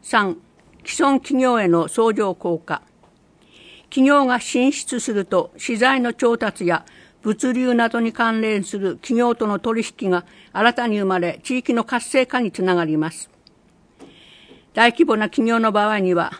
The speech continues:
関連企業が近くに工場を建設するなどの相乗効果も期待されます。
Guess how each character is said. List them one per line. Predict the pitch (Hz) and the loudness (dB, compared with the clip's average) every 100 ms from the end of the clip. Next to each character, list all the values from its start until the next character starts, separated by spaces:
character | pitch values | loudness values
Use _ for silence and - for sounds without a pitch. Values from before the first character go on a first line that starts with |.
| - | -6
関 | 285 294 | 0 2
連 | 254 254 | 4 2
企 | 226 226 | 0 -2
業 | 220 202 | 0 0
が | 190 | 0
近 | - 254 254 | -2 -4 -2
く | 233 | -2
に | 214 | 0
工 | 247 254 | 4 4
場 | 247 240 | 6 4
を | |
建 | 226 240 262 | 4 0 2
設 | 233 214 | 0 -2
す | 220 | -8
る | 214 | -6
な | 202 | -4
ど | 190 | 0
の | 185 - | 0 -2
相 | - 262 254 | 0 4 4
乗 | 247 240 | 6 4
効 | 226 220 | 4 0
果 | 208 208 | 2 -2
も | 233 | -2
期 | 233 - | -6 -4
待 | 185 170 | -2 -2
さ | 175 | -4
れ | 156 | -4
ま | 151 | -4
す。 | 147 - | -6 -16